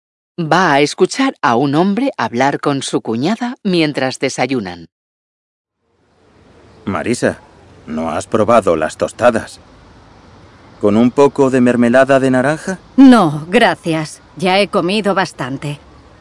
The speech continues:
Speaker 3: El bizcocho estaba buenísimo, pero me voy a servir otro café.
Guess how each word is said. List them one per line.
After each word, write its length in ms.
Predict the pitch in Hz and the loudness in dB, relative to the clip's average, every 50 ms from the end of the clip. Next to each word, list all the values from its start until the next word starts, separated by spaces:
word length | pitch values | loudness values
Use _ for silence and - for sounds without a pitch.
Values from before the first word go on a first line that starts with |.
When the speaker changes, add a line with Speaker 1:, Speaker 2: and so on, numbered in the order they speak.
| - - - | -10 -4 -2
Speaker 3:
El 160 | 226 220 208 | -2 0 0
bizcocho 580 | 220 - - - - 285 311 - - 220 170 | -2 -4 -4 -4 -4 -4 -4 -4 -4 -4 -2
estaba 400 | 147 139 - - 226 208 208 208 | -2 -4 -4 -2 0 2 2 2
buenísimo, 680 | 185 185 165 135 143 156 - - 180 165 160 156 147 147 - - - - - - - - | 2 2 0 -2 -2 -4 -4 -4 -2 0 0 0 -2 -4 -8 -18 -20 -20 -20 -20 -6 -2
pero 220 | 254 233 190 196 | 0 0 2 2
me 140 | 180 165 143 | 0 0 0
voy 200 | - 175 202 196 - | 0 0 0 0 0
a 60 | 190 147 | -2 -4
servir 460 | - 143 135 143 220 302 349 302 - - | -6 -8 -6 -2 0 0 0 0 -2 0
otro 320 | 240 233 202 - 202 151 | 2 2 2 2 -2 -4
café. 380 | - - 139 - - 139 131 131 | -4 -6 -8 -8 -8 -10 -12 -12